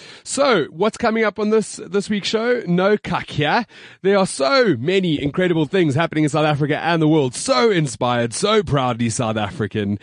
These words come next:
so much of good news. We have a story about a Cape Tonian who maxed out all of her credit cards to get her colleague and her friend to Tanzania. A very sickly guy. He went to Tanzania,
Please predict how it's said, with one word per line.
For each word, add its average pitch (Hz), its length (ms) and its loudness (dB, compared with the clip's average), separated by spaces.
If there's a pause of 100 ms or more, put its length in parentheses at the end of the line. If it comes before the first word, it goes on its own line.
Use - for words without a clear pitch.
(220)
so 185 400 0
much 123 340 -4
of 117 320 -4
good 113 240 -2
news. 104 380 0 (180)
We 151 120 2
have 160 140 0
a 165 60 0
story 214 420 0
about 156 220 0
a 151 60 -2
Cape 139 260 -4
Tonian 156 500 0 (200)
who 147 120 4
maxed 165 400 -4
out 151 280 0
all 226 220 4
of 196 100 2
her 202 100 4
credit 175 360 0
cards 131 360 0
to - 80 -4
get 139 160 0
her 135 140 2
colleague 160 500 0
and 143 180 0
her 147 140 2
friend 110 420 -2 (280)
to 143 160 0
Tanzania. 120 760 0
A 131 60 -2
very 147 180 2
sickly 143 360 -4
guy. 113 320 0
He 113 120 0
went 127 200 0
to 127 40 -12
Tanzania, 110 720 0